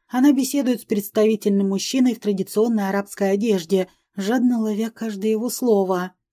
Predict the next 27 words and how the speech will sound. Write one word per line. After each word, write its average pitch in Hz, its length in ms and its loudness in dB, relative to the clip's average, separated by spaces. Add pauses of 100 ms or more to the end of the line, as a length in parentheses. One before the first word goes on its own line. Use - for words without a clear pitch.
(460)
Увидев 269 380 2
меня, 269 240 6
подруга 262 340 -2
прощается 262 640 2
с 262 100 -6
ним 233 260 -2
и 226 40 -2
устремляется 226 640 -2
ко 254 120 -2
мне. 220 400 2 (540)
«Алиева, 185 960 0 (160)
я 208 280 2
думала, 208 440 4
что - 180 -2
не 196 160 4
увижу 214 340 0
тебя 196 240 0
больше 214 280 0
никогда!» 233 640 2 (480)
Порывисто 240 560 -4
обнимает 214 560 0
меня, 196 340 -4
и 196 140 -8
мои 202 200 2
глаза 202 320 0
начинают 196 380 -2
чесаться. 196 680 -4